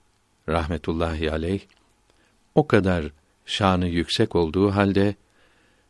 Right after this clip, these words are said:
Resulullah'ı sallallahu aleyhi ve sellem hiç görmediği için Eshab-ı Kiram'dan en aşağı olanın derecesine yetişemedi. Abdullah bin Mübarek Hazretlerinden soruldu ki,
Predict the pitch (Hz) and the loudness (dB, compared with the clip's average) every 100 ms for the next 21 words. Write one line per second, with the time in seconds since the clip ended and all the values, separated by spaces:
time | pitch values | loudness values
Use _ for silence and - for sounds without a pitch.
0 | - 104 - 110 104 101 101 95 101 95 | -2 0 2 2 4 2 2 2 2 0
1 | 80 _ - - 92 87 85 92 90 82 | -2 _ -10 -2 0 0 -2 -2 -2 -2
2 | 80 80 85 78 - 85 82 80 76 - | -4 -2 -2 -2 -4 -4 -2 -4 -8 -18
3 | _ _ - 143 - - 104 110 85 71 | _ _ -6 -4 -4 2 2 4 2 0
4 | 76 73 - 98 98 - _ _ _ _ | -2 -2 -4 -4 -4 -10 _ _ _ _
5 | _ _ _ 95 - 98 95 90 95 90 | _ _ _ -4 0 0 0 0 2 2
6 | 92 90 95 95 - _ - 139 110 - | 0 0 0 0 -4 _ 0 0 0 -2
7 | 98 - 101 98 87 87 85 82 92 87 | -4 0 2 2 0 -2 -4 0 0 0
8 | 87 - 92 87 73 - - - 80 73 | -2 0 -2 0 -2 -4 -6 -4 -4 -4
9 | - - _ _ _ _ _ _ _ _ | -8 -12 _ _ _ _ _ _ _ _
10 | _ _ - 127 127 143 147 143 120 123 | _ _ -2 0 0 2 2 2 0 2
11 | 110 98 98 107 - 95 85 92 - 95 | 4 4 4 2 2 0 2 0 0 0
12 | 92 90 87 - 95 90 101 117 101 85 | 0 0 0 0 0 0 -2 0 0 0